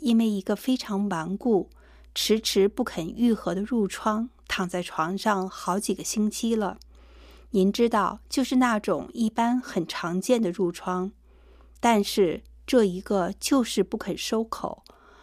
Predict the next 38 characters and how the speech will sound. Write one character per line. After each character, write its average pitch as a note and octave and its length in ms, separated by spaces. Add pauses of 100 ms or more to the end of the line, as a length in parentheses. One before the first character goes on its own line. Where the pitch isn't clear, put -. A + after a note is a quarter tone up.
(160)
而 G3+ 180
我 G3+ 260
开 - 260
始 F#3+ 360
为 G#3+ 400 (380)
在 G#3 340
躺 - 320
在 F#3+ 140
床 F3 340
上 G3+ 300
接 C4 220
近 A3+ 200
一 F#3 120
个 A#3+ 100
月 A#3+ 400 (380)
而 G#3 160
开 A#3+ 240
始 G3+ 260
灰 A#3+ 300
心 A#3+ 260
起 - 160
来 - 220
了。 A3 240 (720)
但 A3+ 180
那 A3+ 160
时 G3 200
的 G3 120
我 G3 320 (380)
仍 C4+ 240
然 F#3+ 260
特 - 180
别 G3 140
期 B3 320
待 F#3+ 320
这 A#3 160
次 - 140
艾 G#3+ 360
尔 D#3 240